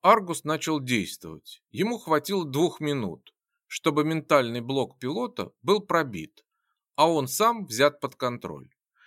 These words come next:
Пока внезапно оживший грузовой дроид залазил внутрь десантного бота,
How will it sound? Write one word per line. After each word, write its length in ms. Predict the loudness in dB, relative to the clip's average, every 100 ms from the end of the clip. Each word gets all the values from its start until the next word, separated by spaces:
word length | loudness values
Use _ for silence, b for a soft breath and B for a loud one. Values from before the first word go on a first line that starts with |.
| b b
Пока 300 | -2 4 2
внезапно 680 | 2 -2 0 -2 -2 -8 -4
оживший 540 | -2 0 0 -2 -6 -6
грузовой 540 | -2 0 0 0 -2
дроид 520 | -2 0 0 -4 _ _ _
залазил 640 | -2 2 4 4 2 -2 -4
внутрь 500 | -4 -4 0 -2 0
десантного 720 | -4 -2 -2 -2 -8 -8 -8
бота, 420 | -4 -6 -6 -14